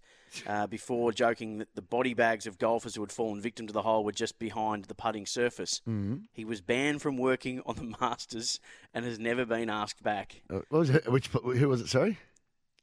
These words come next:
Speaker 1: His name was Gary McCord. He was the analyst for C B S, who's
Speaker 2: Yeah.
Speaker 1: the rights holder.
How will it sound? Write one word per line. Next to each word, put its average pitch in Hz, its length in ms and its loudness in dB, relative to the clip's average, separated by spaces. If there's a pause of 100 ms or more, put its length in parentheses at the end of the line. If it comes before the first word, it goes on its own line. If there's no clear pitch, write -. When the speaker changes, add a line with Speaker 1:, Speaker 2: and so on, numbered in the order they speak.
(220)
Speaker 1:
His 131 220 -8
name 135 160 2
was 117 100 -2
Gary 135 300 2
McCord. 123 420 2
He 113 80 -2
was 107 120 -6
the 113 120 -4
analyst 120 480 -2
for 113 80 -8
C 120 240 0
B 110 180 2
S, 110 200 2
who's 113 140 2
Speaker 2:
Yeah. 110 80 6
Speaker 1:
the 98 80 2
rights 110 260 2
holder. 101 280 -2